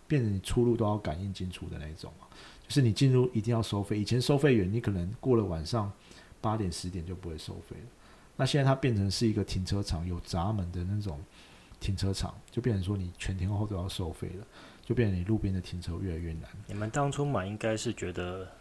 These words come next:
Speaker 2: 就是在市中心啊，
Speaker 1: 对，在市中心。
Speaker 2: 学区方便啊。
Speaker 1: 哦，那时候其实也没考虑到学区，
Speaker 2: 哦。
Speaker 1: 就是，但是就是因为它市中心，然后因为我觉得还有一个点啊，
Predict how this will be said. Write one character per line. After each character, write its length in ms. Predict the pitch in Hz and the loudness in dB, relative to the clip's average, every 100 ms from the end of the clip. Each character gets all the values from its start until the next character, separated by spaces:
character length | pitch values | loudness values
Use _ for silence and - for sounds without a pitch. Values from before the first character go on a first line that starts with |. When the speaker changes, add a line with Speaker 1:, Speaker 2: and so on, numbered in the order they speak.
| - - | -20 -12
Speaker 2:
就 120 | - | -6
是 160 | 107 113 | -4 -2
在 280 | 107 98 90 | 0 -2 -2
市 220 | - 101 | -4 -4
中 180 | 92 90 | -2 -4
心 240 | - 85 | -4 -8
啊， 80 | 82 - | -12 2
Speaker 1:
对， 180 | 113 107 - - | 4 4 0 -2
在 160 | 110 | 0
市 0 | |
中 0 | |
心。 120 | 98 107 | 2 4
Speaker 2:
学 100 | 107 | 4
区 260 | 104 104 | 4 2
方 240 | 101 101 104 | 0 -2 0
便 300 | 110 101 80 | 2 2 0
啊。 100 | - - - - - - | -8 -18 -20 -20 -20 2
Speaker 1:
哦， 160 | 143 143 | 4 8
那 80 | 175 | 8
时 240 | - 123 | 8 8
候 140 | 147 | 8
其 160 | 131 117 | 8 6
实 140 | 110 | 6
也 120 | 107 95 | 4 4
没 160 | 95 | 2
考 200 | - 90 | 2 0
虑 100 | 98 | 0
到 100 | 104 | 0
学 180 | 90 73 | -2 -4
区， 100 | 85 | -2
Speaker 2:
哦。 20 | |
Speaker 1:
就 140 | 107 123 | 2 2
是， 120 | - | 4
但 180 | - 143 | 6 6
是 120 | 123 131 | 4 4
就 100 | 120 | 4
是 140 | 127 | 4
因 120 | 123 | 4
为 200 | 123 120 | 4 2
它 160 | - 113 | 0 0
市 200 | - 117 | 2 2
中 220 | 107 101 | 4 0
心， 320 | - 95 98 101 | 0 -2 -2 -2
然 120 | 87 | -2
后 320 | 101 107 98 - - - - - - | 0 0 -2 -8 -18 -20 -20 -20 -2
因 120 | 127 | 4
为 300 | 135 127 123 - - - - - - - | 6 4 0 -6 -20 -20 -20 -20 -20 0
我 100 | 117 | 4
觉 100 | 120 | 8
得 60 | 151 | 8
还 100 | 135 | 10
有 80 | 120 | 8
一 40 | |
个 100 | 117 | 6
点 340 | - 98 71 | 4 -2 -4
啊， 140 | 71 | -6